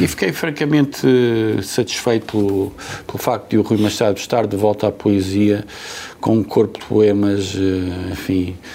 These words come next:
e com um livro muito bonito como objeto, eh, que aqui e ali é pontuado pela geografia faialense, eh, que ele vive neste momento no Faial,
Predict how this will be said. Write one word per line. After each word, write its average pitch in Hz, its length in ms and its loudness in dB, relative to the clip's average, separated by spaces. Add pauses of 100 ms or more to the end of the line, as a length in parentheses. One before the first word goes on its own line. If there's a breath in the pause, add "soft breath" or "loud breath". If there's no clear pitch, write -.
(320 loud breath)
e - 200 0
com 113 220 2
um 117 40 4
livro 113 260 4
muito 147 300 4
bonito 120 340 4
como 110 260 2
objeto, 104 680 0 (640 loud breath)
eh, 117 440 6
que 156 140 2
aqui 156 340 4
e 151 60 8
ali 147 400 6
é 131 60 4
pontuado 131 720 0
pela 123 180 2
geografia 113 800 4
faialense, 110 920 2
eh, 104 420 4
que 101 260 -6
ele 101 140 4
vive 101 340 2
neste 101 320 -2
momento 104 300 0
no 98 60 -2
Faial, 98 500 0